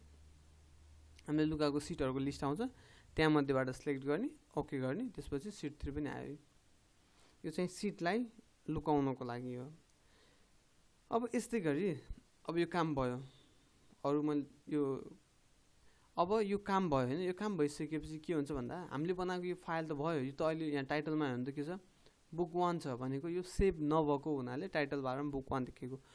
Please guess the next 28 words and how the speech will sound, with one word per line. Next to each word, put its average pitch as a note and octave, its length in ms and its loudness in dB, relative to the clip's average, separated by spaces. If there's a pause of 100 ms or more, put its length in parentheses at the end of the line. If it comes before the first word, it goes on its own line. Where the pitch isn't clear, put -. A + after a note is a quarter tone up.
(320)
अब G3 80 4
हामीलाई F#3+ 320 4
यसले F#3+ 160 0
सेभ A3 320 4
गर्नुपर्छ। B2+ 480 0
सेभ E3+ 240 -4
गर्नको D#3 320 0
लागि B2+ 160 -2
के C3+ 160 -4
हुन्छ, B2 400 -6
फाइलमा D3+ 400 0
गइन्छ, B2 240 -4 (560)
फाइलमा F3+ 400 4
गएर F3 160 0
सेभ G3 240 0
भन्ने C#3 240 0
अप्सनमा B2+ 320 -2
गइन्छ B2 240 -6
है D3+ 160 -2
हामी। A#2+ 240 -6
सेभ F3+ 320 -2
एजको E3 240 -6
बारेमा C#3 320 -2
म - 0 -
तपाईँलाई B2 320 -6
पछि - 240 -8
भन्छु, B2 320 -8
होइन? E3+ 240 -6